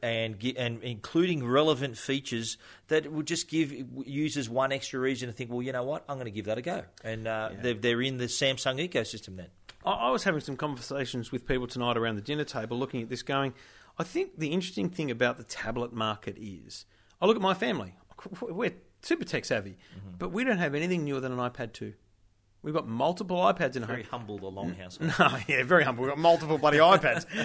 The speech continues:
Speaker 1: <laughs>
Speaker 2: Um, but none of them are newer than an iPad two,
Speaker 1: Yeah.
Speaker 2: because that still serves a purpose, right?
Speaker 1: Yeah.
Speaker 2: So we've reached this point in the tablet market where people who want a tablet have got a tablet. So they're now needing to crack the next level, which is people who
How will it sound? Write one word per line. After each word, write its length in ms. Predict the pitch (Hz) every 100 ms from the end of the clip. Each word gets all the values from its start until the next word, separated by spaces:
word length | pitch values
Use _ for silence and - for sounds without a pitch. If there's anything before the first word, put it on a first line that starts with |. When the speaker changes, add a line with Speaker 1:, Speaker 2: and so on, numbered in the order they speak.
| 214 185
Speaker 1:
<laughs> 20 |
Speaker 2:
Um, 360 | - 170 160 -
but 160 | 190 180
none 120 | 196
of 60 | 233
them 80 | 226
are 100 | 208
newer 160 | 185
than 120 | 180
an 60 | 175
iPad 320 | 147 143 139
two, 320 | - 254 113 107
Speaker 1:
Yeah. 120 | 98 -
Speaker 2:
because 240 | 165 180 180
that 140 | 233
still 200 | - 233
serves 300 | - 156 120
a 40 |
purpose, 500 | - 180 196 160 -
right? 220 | 104 110 - -
Speaker 1:
Yeah. 80 | - -
Speaker 2:
So 140 | 180
we've 180 | 190 170
reached 260 | 247 247 -
this 160 | 247
point 300 | - 226 226
in 60 | 175
the 60 | 165
tablet 360 | 170 170 156
market 420 | 139 151 151 -
where 320 | 131 135 131 - - - -
people 240 | 220 240
who 280 | - 208 156 -
want 540 | - - 147 175 196 185
a 60 |
tablet 380 | 151 143 151 185
have 200 | - 120
got 180 | 147 139
a 40 | 135
tablet. 360 | 123 104 98 - - _
So 140 | -
they're 120 | 170 175
now 180 | 214
needing 280 | 254 226 208
to 80 | 180
crack 480 | - 160 147 143 - _
the 140 | 135 139
next 260 | 139 -
level, 200 | 156 139
which 180 | 123 123
is 80 | 131
people 260 | 160 151 127
who 200 | 139